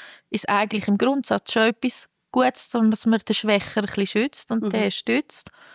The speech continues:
Speaker 1: Aber eben, es kann halt zu Situationen führen, die dann sehr langwierig und umständlich werden.
Speaker 2: Mhm.
Speaker 1: Aber auch da gibt's so ein bisschen Möglichkeiten, wo man kann vorkehren, dass wenn man jetzt eben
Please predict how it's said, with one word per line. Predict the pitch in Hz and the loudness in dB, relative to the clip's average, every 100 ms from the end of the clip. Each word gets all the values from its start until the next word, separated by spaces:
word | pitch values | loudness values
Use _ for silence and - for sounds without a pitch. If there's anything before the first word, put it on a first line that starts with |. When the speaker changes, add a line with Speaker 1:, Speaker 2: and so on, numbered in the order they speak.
| - - - - - - - _ | -20 -20 -20 -20 -20 -20 -20 _
Speaker 1:
Aber | 214 202 | 2 2
eben, | 208 262 | 2 2
es | - | 2
kann | 208 202 | 0 4
halt | 202 - | 2 0
zu | 208 | -2
Situationen | 208 - 196 - 202 202 | -2 -4 -8 0 2 2
führen, | - 220 226 220 214 202 | 0 2 2 4 2 0
die | |
dann | - 190 185 - _ _ - | 0 -2 -2 -8 _ _ -18
sehr | - 104 92 92 92 - _ _ _ | -10 -4 -2 -2 -4 -8 _ _ _
langwierig | 196 190 202 233 254 240 240 220 | 2 4 2 2 2 2 0 0
und | 202 185 - | -2 -2 0
umständlich | 202 208 - 214 214 - 247 - - - _ _ _ | 0 0 0 2 2 0 -2 -2 -16 -20 _ _ _
werden. | - 214 214 233 285 - _ - _ | -2 2 2 2 -4 -4 _ -20 _
Speaker 2:
Mhm. | 202 185 180 180 _ _ _ | -12 -10 -14 -18 _ _ _
Speaker 1:
Aber | 214 220 | 0 2
auch | 220 | 4
da | 208 220 | 4 4
gibt's | 233 226 220 - - - | 2 -2 -2 -16 -16 -2
so | 226 | 0
ein | 220 | 4
bisschen | 214 | 4
Möglichkeiten, | 208 233 - 226 208 - 208 | 4 2 0 0 0 0 0
wo | 196 | 2
man | 196 | 0
kann | - 208 190 196 _ _ _ _ _ _ _ _ | 0 -2 0 -4 _ _ _ _ _ _ _ _
vorkehren, | - - 220 226 - 247 220 202 185 190 | -2 4 4 4 2 2 4 4 2 0
dass | 196 | -4
wenn | 202 196 | -2 0
man | 190 | -2
jetzt | 185 - | -4 -8
eben | 202 208 208 | -4 -4 -4